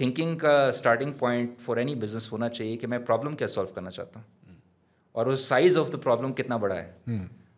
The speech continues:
Speaker 1: और अगर मुझे, I am so passionate about it, मुझे लगता है कि वो मैं प्रॉब्लम सॉल्व कर सकता हूँ, मेरे पास एक टीम है, मेरे पास एक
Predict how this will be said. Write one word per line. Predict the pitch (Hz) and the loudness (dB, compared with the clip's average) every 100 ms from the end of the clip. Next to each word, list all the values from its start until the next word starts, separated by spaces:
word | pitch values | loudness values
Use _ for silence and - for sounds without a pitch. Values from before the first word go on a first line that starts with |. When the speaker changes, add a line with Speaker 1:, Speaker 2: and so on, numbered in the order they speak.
| _ 117 | _ 2
Speaker 1:
और | 113 | 6
अगर | 147 180 | 6 4
मुझे, | 170 175 156 131 120 117 | 2 2 4 4 0 -2
I | |
am | 127 123 | -2 -2
so | - | 0
passionate | 156 135 135 160 139 | 4 4 2 2 0
about | 104 98 - | 0 -2 -4
it, | 98 | -6
मुझे | 113 123 | -2 2
लगता | 127 127 151 | 2 2 2
है | 156 143 | 2 0
कि | 139 | -2
वो | 123 131 | -2 -2
मैं | 127 | -2
प्रॉब्लम | 123 107 120 | 0 0 -2
सॉल्व | 120 117 110 | -2 -2 0
कर | 123 | -2
सकता | - 120 98 | -2 -6 -10
हूँ, | 95 | -10
मेरे | 101 107 | -6 -6
पास | 107 104 107 | -4 -4 -4
एक | - | -8
टीम | 131 135 127 | -6 -4 -4
है, | 110 | -4
मेरे | 107 101 | -6 -8
पास | 104 | -8
एक | 110 | -10